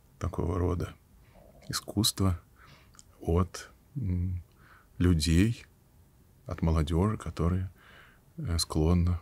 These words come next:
попасть под это влияние. Несомненно, э, есть место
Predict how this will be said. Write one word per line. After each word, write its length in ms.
попасть 440
под 180
это 200
влияние. 580
Несомненно, 720
э, 200
есть 300
место 580